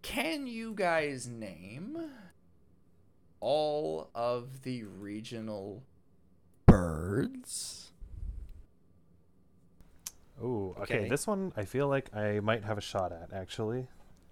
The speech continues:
Speaker 1: Oh.
Speaker 3: Okay, then you go for it, and I will fill in the gaps if I can. <laughs>
Speaker 1: By the way, controversially, there's not really one for Paldea, by the way. The closest one is that, uh, oh, um,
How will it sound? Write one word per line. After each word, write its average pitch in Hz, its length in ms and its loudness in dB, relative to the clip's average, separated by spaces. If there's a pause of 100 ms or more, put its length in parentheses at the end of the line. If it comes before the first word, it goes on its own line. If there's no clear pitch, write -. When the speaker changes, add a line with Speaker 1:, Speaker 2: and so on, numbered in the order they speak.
(180)
Speaker 1:
Oh. 143 160 4
Speaker 3:
Okay, 156 300 4
then 120 340 0 (220)
you 151 140 0
go 185 180 6
for 180 300 4
it, 151 60 2
and 131 80 0
I 143 80 4
will 135 120 2
fill 143 280 -2
in 135 120 0
the 123 80 -2
gaps 120 380 -2
if 107 120 -8
I 107 80 -2
can. 110 280 -8 (100)
<laughs> - 1120 -12
Speaker 1:
By 175 180 12
the 180 60 10
way, 117 300 4
controversially, 175 840 4
there's 127 240 2
not 131 340 2
really 127 240 4
one 113 300 -2
for 117 140 -2
Paldea, 101 560 0 (120)
by 92 140 0
the 90 80 -6
way. - 160 -6
The 95 80 -6
closest 170 580 4
one 135 260 2
is 120 180 -2
that, 107 320 4
uh, 87 300 -4 (640)
oh, 82 200 -6
um, 80 400 -2